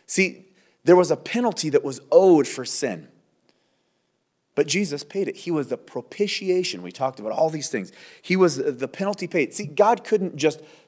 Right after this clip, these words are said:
turn a blind eye towards sin. God couldn't just wink at sin and say, "Ah, I guess I'll just let you off the hook," because he's a righteous God. He can't just sweep sin under the carpet.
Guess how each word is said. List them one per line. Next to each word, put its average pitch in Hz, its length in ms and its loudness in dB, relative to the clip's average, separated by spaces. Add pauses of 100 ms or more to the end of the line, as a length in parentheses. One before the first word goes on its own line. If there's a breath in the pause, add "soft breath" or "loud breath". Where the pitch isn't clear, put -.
turn 175 160 2
a 160 40 6
blind 143 440 -2
eye 123 200 -2
towards 85 320 -8
sin. 73 340 -10 (680)
God 185 260 8
couldn't 175 200 4
just 127 220 -8
wink 165 280 0
at - 100 0
sin 151 180 0
and 151 120 -2
say, 170 80 2
"Ah, 143 220 0
I 220 60 4
guess 196 200 4
I'll 170 100 2
just 147 200 -4
let 143 280 -2
you 143 60 4
off 131 100 -2
the 123 80 -10
hook," 127 180 -4
because 196 220 -2
he's 220 100 -2
a 226 60 6
righteous 233 420 4
God. 247 440 2 (320 soft breath)
He 226 100 -6
can't 269 160 4
just - 260 2
sweep 233 320 -2
sin 208 380 -2
under 190 180 0
the 175 80 -4
carpet. 202 440 2